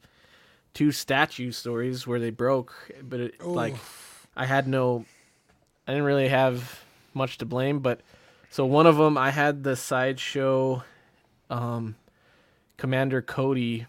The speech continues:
Speaker 1: premium format that I got from, um, Steve from, uh, Rogue One six. I,
Speaker 2: Yeah.
Speaker 1: I, I picked that up from him, and I had it in the living room, 'cause originally I was gonna have those displays that Steve had, like,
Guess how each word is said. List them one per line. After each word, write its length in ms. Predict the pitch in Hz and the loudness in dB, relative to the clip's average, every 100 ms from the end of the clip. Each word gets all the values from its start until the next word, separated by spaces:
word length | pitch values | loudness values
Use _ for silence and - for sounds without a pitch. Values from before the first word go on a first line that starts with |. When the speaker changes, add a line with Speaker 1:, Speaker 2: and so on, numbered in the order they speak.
| _ | _
Speaker 1:
premium 360 | - 123 120 117 | -8 -6 -4 -6
format 680 | - 117 113 117 117 - | -4 -4 -2 -4 -6 -6
that 160 | 131 113 | -4 -2
I 120 | 113 | -2
got 300 | 120 117 113 | -2 0 -2
from, 440 | - 127 120 120 117 | -4 -4 -4 -4 -4
um, 540 | 113 113 113 113 110 - _ _ _ _ | -4 -4 -6 -8 -12 -18 _ _ _ _
Steve 600 | - 147 151 131 113 - _ _ _ _ _ | -8 -2 2 0 -2 -12 _ _ _ _ _
from, 480 | - 123 123 120 117 | -12 -6 -4 -4 -4
uh, 180 | 117 117 | -4 -4
Rogue 240 | 113 120 | -2 -2
One 160 | 123 120 | -2 -2
six. 420 | 180 202 - - _ _ _ _ _ _ _ _ | -4 -6 -10 -20 _ _ _ _ _ _ _ _
I, 80 | - | -6
Speaker 2:
Yeah. 80 | 117 104 | -6 -2
Speaker 1:
I, 260 | 127 123 - _ - | 0 0 -2 _ -8
I 120 | 135 | -8
picked 240 | 131 170 170 | -2 -2 2
that 160 | 156 | 2
up 120 | 147 - | 2 0
from 200 | 151 151 | 0 2
him, 220 | 151 147 135 | 0 -2 -4
and 120 | 123 | -2
I 60 | |
had 200 | 123 139 | 0 2
it 120 | 143 143 | 2 0
in 80 | 127 | 0
the 80 | |
living 300 | 120 131 131 | 0 0 0
room, 340 | 131 131 135 131 _ _ - - - | 0 0 -2 -6 _ _ -20 -20 -8
'cause 160 | - 143 | 0 2
originally 540 | 143 190 185 202 190 160 | 6 6 6 4 8 8
I 60 | |
was 180 | 147 143 | 8 6
gonna 180 | 143 139 | 2 2
have 300 | 143 143 135 | 4 2 2
those 220 | 139 135 | 0 0
displays 540 | 123 117 - 139 143 120 | -2 -4 0 4 4 2
that 100 | 113 | -6
Steve 360 | - 139 139 | -6 -4 -4
had, 360 | 120 107 104 - | -4 -6 -6 -8
like, 260 | 120 113 | -8 -8